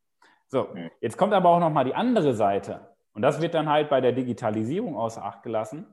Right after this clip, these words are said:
Speaker 1: dass die menschliche Expertise, die Menschlichkeit einer der größten, größten Punkte ist,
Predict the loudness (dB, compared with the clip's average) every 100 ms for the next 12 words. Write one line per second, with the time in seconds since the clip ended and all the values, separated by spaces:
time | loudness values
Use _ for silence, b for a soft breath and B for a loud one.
0 | _ _ -8 -6 -4 -2 0 -2 -4 -4
1 | -4 -4 -4 -8 -10 _ -14 -12 -12 -12
2 | -10 -10 -10 -8 -6 -4 -6 -8 -10 -10
3 | -12 -16 -16 -16 _ _ _ _ _ -10
4 | -2 0 2 2 0 0 2 0 -6 -12
5 | -12 -10 -10 -14 -8 -2 -2 -2 -8 -14
6 | -8 -8 -8 -10 -14 -16 -20